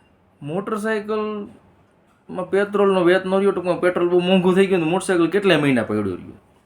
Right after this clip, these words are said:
તો નીચલે વ્હીલમાં ચેન પાસે મધમાખી બેસી ગયું આખું જૂન. બે કિલો મધ ઉતર્યું એમાંથી. તો કે જો પેટ્રોલ ભાવ, ભાવ વધે એનાય ફાયદા છે કે આપદા કો અવસર મેં બદલે કે, બરાબર.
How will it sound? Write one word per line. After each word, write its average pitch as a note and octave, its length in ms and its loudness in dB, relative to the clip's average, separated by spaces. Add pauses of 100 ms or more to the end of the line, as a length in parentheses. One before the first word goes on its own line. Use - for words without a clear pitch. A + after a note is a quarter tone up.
(140)
તો C3+ 80 -12
નીચલે F3+ 360 -4
વ્હીલમાં F#3+ 460 2
ચેન G3+ 280 -2
પાસે G3 220 2
મધમાખી G#3 640 2
બેસી D3 260 0
ગયું A2+ 220 -2
આખું A2+ 160 -6
જૂન. B2+ 220 0 (800)
બે E3 420 -4
કિલો A#3+ 260 0
મધ B3 280 6
ઉતર્યું G3+ 400 4
એમાંથી. F#2+ 340 -6
તો G2+ 160 -10
કે G#2 140 -8
જો G#2 180 -4
પેટ્રોલ C#3 440 -2
ભાવ, B2+ 320 -2
ભાવ C3+ 320 4
વધે D3 240 2
એનાય D3 240 4
ફાયદા G#2 420 -2
છે F#2+ 160 -8
કે F#2 120 -12
આપદા F#3 480 2
કો G3+ 160 -4
અવસર G#3+ 440 2
મેં C3+ 200 -2
બદલે F#2 320 -8
કે, E2 280 -20
બરાબર. G#2 360 -18